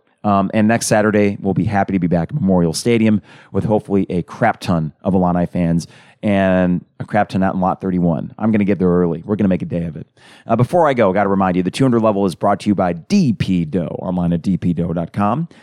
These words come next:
They will deliver anywhere in Champaign-Urbana. So let's say you need a lunch sometime during the week when you're at work. They'll bring it to your place. Let's say you need it in Lot thirty-one before you walk into the U T S A game.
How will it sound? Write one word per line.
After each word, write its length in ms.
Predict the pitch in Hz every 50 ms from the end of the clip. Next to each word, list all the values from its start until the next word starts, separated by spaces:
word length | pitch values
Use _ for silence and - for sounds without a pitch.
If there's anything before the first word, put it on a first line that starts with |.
| - _ _ _ _ _ _ _ _ _ _ -
They 140 | 110 123 151
will 120 | 151 151
deliver 380 | - 147 131 131 110 123 117 - -
anywhere 340 | - 196 208 180 135 110 95
in 60 | 95
Champaign-Urbana. 800 | 90 - 101 92 82 - 92 87 87 82 87 82 71 52 52 -
So 120 | - 107
let's 200 | 101 120 123 -
say 140 | - 131 120
you 160 | 117 113 113
need 160 | 117 120 120 123
a 20 |
lunch 460 | 120 123 110 82 - - - - - _ _ _ _ _ _ _ _ _
sometime 480 | - - 117 110 101 - 110 107 104 104
during 220 | 104 110 107 107
the 60 | 107
week 200 | 101 104 95 82
when 140 | 98 101 95
you're 100 | 90 92
at 80 | - 95
work. 320 | 92 87 76 - - -
They'll 100 | 107 104
bring 220 | 87 92 87 85
it 80 | 87 -
to 80 | - 87
your 100 | 90 87
place. 360 | - 104 92 - - - - - - - - -
Let's 180 | 135 143 -
say 80 | - 156
you 140 | 139 139 135
need 160 | 139 139 139
it 80 | 135
in 80 | 131 123
Lot 240 | 117 123 117 - -
thirty-one 460 | 127 123 123 120 113 120 110 95 90
before 240 | 90 82 - 104 104
you 100 | 104 104
walk 260 | 104 101 104 101 -
into 180 | 104 98 - -
the 100 | 98 98
U 120 | 98 104
T 180 | - - 98 98
S 200 | 90 - - 92
A 120 | 90 90
game. 280 | 80 85 57 53 82